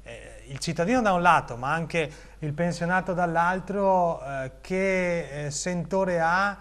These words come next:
e, e soprattutto c'è una rappresentatività per quanto riguarda gli anziani e i pensionati?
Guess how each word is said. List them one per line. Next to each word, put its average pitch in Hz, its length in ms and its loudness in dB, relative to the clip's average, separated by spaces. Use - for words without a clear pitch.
e, 147 140 -6
e 147 80 -4
soprattutto 170 1120 0
c'è 220 240 2
una 135 200 -2
rappresentatività 143 1080 -4
per 143 140 -8
quanto 131 280 -10
riguarda 135 760 -4
gli 151 120 -6
anziani 151 540 -2
e 143 40 -2
i 135 60 -4
pensionati? 139 800 -8